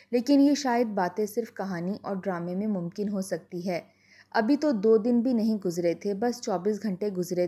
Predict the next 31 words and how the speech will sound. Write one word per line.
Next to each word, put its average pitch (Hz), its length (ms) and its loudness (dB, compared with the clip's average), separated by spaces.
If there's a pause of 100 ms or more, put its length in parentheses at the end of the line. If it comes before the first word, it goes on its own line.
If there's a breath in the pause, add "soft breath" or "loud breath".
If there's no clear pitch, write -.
थे 175 160 -2 (420 soft breath)
और 247 160 4
रुबीना 233 400 4
से 240 200 0
गर्मी 190 320 0
बर्दाश्त 180 520 -2
नहीं 202 220 -2
हो 190 120 -4
रही 175 260 -4
थी, - 400 -8 (320 soft breath)
इसलिए 262 400 2
रोए 196 200 4
जा 175 200 0
रही 185 240 -4
थी। 175 320 -8 (480 soft breath)
हालांकि 285 340 4
सास 254 380 2
बहुत 233 260 -2
अच्छी 170 300 -4
थी, 185 200 -4 (180)
इसे 214 220 -2
कमरे 185 360 -4
में 214 140 0
लाकर 185 320 -4
खाने 185 320 -6
पीने 180 300 -6
की 226 160 -8
चीज़ें 190 340 -2
दे 175 120 0
रही 185 240 -2
थी। 185 280 -6